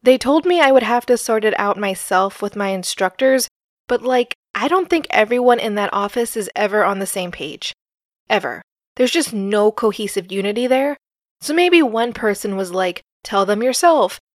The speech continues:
and then someone else was like, "Nah, I'm gonna do it for you and in the worst possible way."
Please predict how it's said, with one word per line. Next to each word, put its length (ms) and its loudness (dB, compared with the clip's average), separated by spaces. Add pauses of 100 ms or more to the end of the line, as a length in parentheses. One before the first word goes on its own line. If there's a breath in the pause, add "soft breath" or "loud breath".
and 120 -4
then 140 -2
someone 300 -4
else 260 0
was 160 0
like, 280 -2 (260)
"Nah, 380 0 (200 loud breath)
I'm 200 0
gonna 280 2
do 160 2
it 100 0
for 300 0
you 260 0
and 160 2
in 140 2
the 80 2
worst 460 -2
possible 500 -4
way." 420 -4